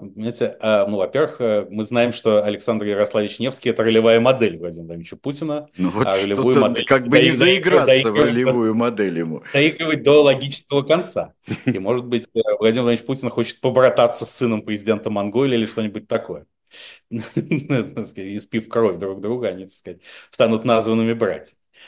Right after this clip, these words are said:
Speaker 1: А, м, во-вторых, нет, вроде, я думаю, что по-, помимо Монголии еще и китайские уважаемые партнеры дают гарантии безопасности, а монгольские власти,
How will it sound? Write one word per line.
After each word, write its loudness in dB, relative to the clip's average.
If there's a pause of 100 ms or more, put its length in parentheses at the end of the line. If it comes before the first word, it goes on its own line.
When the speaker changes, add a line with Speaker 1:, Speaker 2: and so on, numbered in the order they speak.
(200)
Speaker 1:
А, -4
м, -14
во-вторых, -4
нет, 0
вроде, 0
я 0
думаю, -2
что -4
по-, -4
помимо 0
Монголии 0
еще -4
и -4
китайские 0
уважаемые -2
партнеры -4
дают -6
гарантии -4
безопасности, -6
а -6
монгольские -12
власти, -10